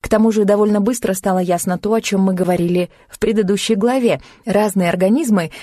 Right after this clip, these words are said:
и даже разные Б-клетки одного и того же организма производят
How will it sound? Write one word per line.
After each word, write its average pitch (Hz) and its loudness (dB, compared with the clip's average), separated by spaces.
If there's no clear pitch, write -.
и - 0
даже 240 4
разные 240 4
Б-клетки 240 0
одного 185 2
и 185 0
того 196 2
же 175 0
организма 214 0
производят 196 0